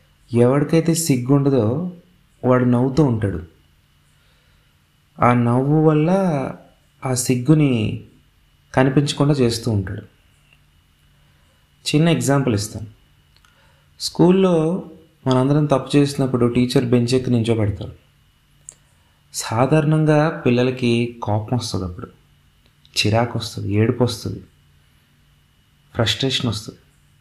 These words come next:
కానీ కొంతమంది ఉంటారు, నవ్వుతారు, ఎందుకంటే వాళ్ళకి సిగ్గు లేదు. టీచర్ కూడా అంటారు, "నీకు సిగ్గు లేదు, నీకు ఎన్ని చెప్పినా ఒకటే" అని.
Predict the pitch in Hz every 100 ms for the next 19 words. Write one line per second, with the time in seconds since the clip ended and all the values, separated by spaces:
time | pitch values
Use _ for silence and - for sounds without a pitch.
0 | _ _ _ _ - 165 185 185 180 -
1 | 151 143 147 156 143 139 117 120 127 127
2 | 80 - - _ - _ _ _ _ _
3 | - 107 113 120 123 135 113 - 107 107
4 | 113 95 - - - _ _ _ _ _
5 | _ _ _ _ _ _ _ _ _ _
6 | - 160 165 190 180 175 151 139 131 107
7 | 117 110 - 117 117 135 139 131 139 127
8 | 117 113 123 120 123 120 107 101 98 104